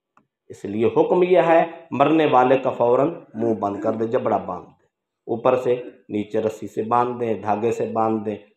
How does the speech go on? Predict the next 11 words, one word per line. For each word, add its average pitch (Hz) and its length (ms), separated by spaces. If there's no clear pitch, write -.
ताकि 175 680
मुंह 113 300
बंद 90 160
हो। - 1400
नंबर 131 260
पाँच, 78 280
मरने 196 340
वाले 190 340
के 202 140
अज़ा 143 520
को 147 240